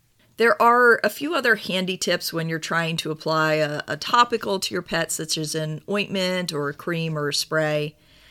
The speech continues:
Animals tend to lick things off, of course. So the trick is to put that product on your pet's irritated skin just before you, say, put their food down, or just before you go for a walk, or just before they're gonna snuggle with you on the couch.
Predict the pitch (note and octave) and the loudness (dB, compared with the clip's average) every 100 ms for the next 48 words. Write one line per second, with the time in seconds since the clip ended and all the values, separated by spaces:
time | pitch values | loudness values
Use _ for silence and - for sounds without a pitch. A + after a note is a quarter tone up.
0 | - - _ _ G#3+ C#4+ E4 D#4 - - | -20 -20 _ _ 8 8 2 0 -2 -2
1 | G#3+ G3+ F#3 E3 E3 D#3+ D3+ D3+ - F2 | -2 2 2 0 0 -2 -2 -4 -4 -4
2 | - - - - - - - - - - | -6 -14 -14 -10 -10 -8 -6 -8 -10 -20
3 | - - - A#3 A3 G#3+ G#3+ D4 E4 G#4+ | -20 -6 6 8 8 6 0 -2 2 2
4 | - C#4+ A3+ - G3 - F3+ F3 F3 - | 2 -2 -4 0 -2 2 2 2 0 -2
5 | E3+ F3 F#3+ F#3 G#3 E3+ - F3 F3 F3+ | -2 -2 -2 -4 -4 -4 -2 -2 0 0
6 | F3 E3 D#3+ - - D#3+ D#3 D3+ D#3 - | -2 -2 -2 -2 -2 -2 -2 -4 -8 -16
7 | - _ - - E3 - - F3+ - F3 | -20 _ -8 -2 -2 -2 -2 -4 -2 -2
8 | F3 F3 F3 F3 F3 F3 E3+ - F3+ F3+ | 2 0 0 0 2 2 0 0 2 2
9 | F3+ F3+ F#3 - G#3 C#4 F4+ D4+ G3+ D3+ | 2 0 -2 -4 -2 0 0 -2 0 -2
10 | D3+ - - D#3+ D#3+ D#3+ D#3+ E3+ F3 E3+ | -6 -12 -8 -4 0 0 2 0 0 -2
11 | G3+ A#3 A#3 A#3 A#3 C#4 C#4 E4 G#3+ D3+ | 0 2 2 2 0 0 -2 2 2 2
12 | - E3 D#3+ D#3+ D#3 F3 - F#3+ G#3+ G#3 | -2 -2 0 0 0 -4 -4 -4 0 2
13 | A3 B3 B3+ - B3+ A#3+ A#3+ A#3+ A#3 A#3+ | 2 0 -2 -2 -2 -2 -4 -4 -4 -4
14 | A#3+ F#4 A#3+ - - | -2 -2 -2 -4 -12